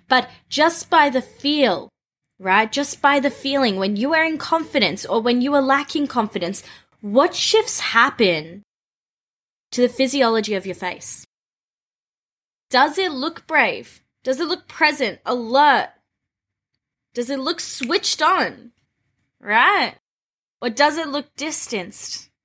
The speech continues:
fear-ridden, scared? What do the muscles do? How does your face physically feel when you are sitting in confidence versus when you're not sitting in confidence? Okay, when we lack confidence, our physiology,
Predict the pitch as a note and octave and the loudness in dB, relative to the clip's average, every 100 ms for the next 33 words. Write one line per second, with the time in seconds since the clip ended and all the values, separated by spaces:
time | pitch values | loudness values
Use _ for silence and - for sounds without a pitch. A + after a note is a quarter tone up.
0 | _ _ _ _ _ C#4 D4 D#4 C4 G3 | _ _ _ _ _ -6 -4 -2 -2 -2
1 | D#3+ A3 G#3+ _ _ _ - - - - | -6 -12 -20 _ _ _ -14 -6 -6 0
2 | C4 C#4 B3+ G3 A#3 D#4+ E4 B3+ A3+ A3 | 4 6 4 2 -2 0 0 0 2 2
3 | C#4 - C#4+ G#3+ - F3 F3 A3+ D#4 G4+ | 2 0 -4 -6 -6 -6 -2 2 4 4
4 | - A4+ A4 A#3 A3 A3 - - G#3 A#3 | 2 0 0 0 0 -2 -6 -6 -2 -2
5 | - G3 F#3 - E3+ D#3+ D#3+ C#4+ _ _ | -2 -6 -6 -2 0 0 -4 -10 _ _
6 | - A3+ A#3+ A3+ A3 - A3 G#3 F#3+ G3 | 0 2 4 4 2 2 2 2 0 -6
7 | - G3 - A3+ C4+ - - - G3+ G#3 | -6 -6 -2 0 0 -2 -10 -6 0 0
8 | - G3 F#3+ F#3 F3 - - E3+ D#3+ - | 0 -2 -2 -4 -4 -4 -4 -4 -6 -12
9 | - - - - G#3+ - - - _ _ | -14 -16 -14 -18 -16 -14 -14 -16 _ _
10 | _ _ _ _ _ _ _ _ _ _ | _ _ _ _ _ _ _ _ _ _
11 | _ _ _ B3+ B3+ C4+ D#4 A4+ D#4+ A#3+ | _ _ _ 0 2 2 2 0 2 2
12 | C#4 - - A#3 B3 C#4+ D#4 D#4 G#3 B3 | 2 -2 -4 -4 -4 -8 -8 -4 0 0
13 | - E4 E4+ A3 D#4 C4+ F3 - | 0 -4 -2 0 0 0 -4 -10